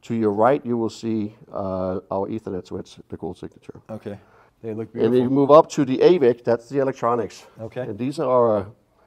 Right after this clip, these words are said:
Speaker 1: eight eighty series. We have four components here today. On the top, we have our C eight eighty, which is our preamplifier.
Speaker 2: Okay.
Speaker 1: To your right of that, we have the S D eight eighty, which is our streamer with the built-in dac.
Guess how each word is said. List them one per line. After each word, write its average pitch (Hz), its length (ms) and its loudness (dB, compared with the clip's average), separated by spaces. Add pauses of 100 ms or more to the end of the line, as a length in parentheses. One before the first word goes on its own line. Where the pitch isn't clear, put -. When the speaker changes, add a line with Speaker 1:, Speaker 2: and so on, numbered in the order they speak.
(140)
Speaker 1:
eight 147 160 2
eighty 143 220 0
series. 190 400 -2 (420)
We 110 140 -4
have 110 120 -2
four 139 220 0
components 123 460 -2
here 117 140 -4
today. 113 500 -4
On 98 100 -6
the 98 80 -8
top, 127 340 -2
we 113 120 -6
have 107 200 -4
our 92 360 -4 (760)
C 143 500 -6
eight 131 160 0
eighty, 135 200 -2
which 107 180 -8
is - 120 -14
our 95 140 -4
preamplifier. 127 640 -8 (800)
Speaker 2:
Okay. - 160 -20 (240)
Speaker 1:
To 113 140 -6
your 110 120 0
right 123 220 2
of 120 120 -2
that, 117 180 0
we 107 100 -8
have 101 160 -6
the 107 160 -16
S 147 180 -4
D 139 160 -8
eight 110 160 -2
eighty, 117 320 -4 (560)
which 104 240 -10
is 98 140 -12
our 92 160 -4
streamer 120 340 -4
with 98 140 -6
the 92 80 -10
built-in 98 340 -4
dac. 95 280 -4